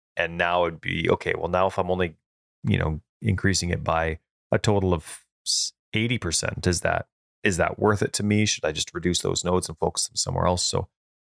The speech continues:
had a lot of brainstorming to do again, and, uh, but it was good. And you found me, or d-,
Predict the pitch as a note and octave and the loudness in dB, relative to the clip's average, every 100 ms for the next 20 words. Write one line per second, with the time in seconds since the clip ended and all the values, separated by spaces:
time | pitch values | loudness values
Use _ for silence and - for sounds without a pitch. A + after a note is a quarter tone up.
0 | _ A2+ B2+ B2 A2+ G2+ F#2+ G2 G2 A2 | _ -2 2 4 4 4 4 4 2 2
1 | G#2 G#2 G#2+ G#2 G#2+ G#2+ G#2+ B2+ C#3+ _ | 2 0 0 4 4 4 2 0 -6 _
2 | _ F2+ E2+ E2+ E2+ F2 A#2 D3 C3+ G#2 | _ 0 2 2 2 4 4 4 2 2
3 | C3 - - G2 F#2 F#2 G2 G2 G#2 F#2+ | 2 0 -2 0 0 -4 -6 -2 0 0
4 | G2 G2 F2+ F#2+ F#2+ F#2+ F#2 F#2 F2+ G2+ | 0 -4 -2 0 2 2 0 -2 0 0
5 | F#2 | 0